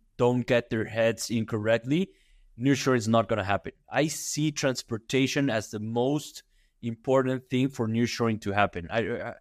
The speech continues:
when we saw what happened with covid and we saw the international boxes not getting the, the correct, uh, freight from Asia to, to the West Coast ports,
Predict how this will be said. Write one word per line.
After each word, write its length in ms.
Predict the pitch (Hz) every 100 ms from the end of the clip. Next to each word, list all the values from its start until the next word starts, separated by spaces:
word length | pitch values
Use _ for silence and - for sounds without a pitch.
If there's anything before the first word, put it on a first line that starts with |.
| _ _ _ _
when 220 | 117 127 120
we 160 | 151
saw 260 | 156 - 147
what 200 | 135 127
happened 360 | 131 131 131
with 180 | 117 -
covid 380 | 135 123 117 107
and 160 | 104 110
we 120 | 113
saw 240 | 113 131 120
the 100 | 107
international 580 | - 107 113 - 113
boxes 420 | 101 113 113 - 104
not 260 | 113 113
getting 400 | 117 113 117 113 - _ _ _ -
the, 180 | 113
the 180 | - 107
correct, 640 | - 101 107 117 120 - -
uh, 200 | 113 104 98
freight 560 | - 113 113 113 - -
from 260 | - 104 104
Asia 400 | 117 117 - 113 -
to, 180 | 110 98
to 160 | - 101
the 220 | 95 95
West 320 | 95 110 110
Coast 320 | - 113 - -
ports, 400 | 107 170 -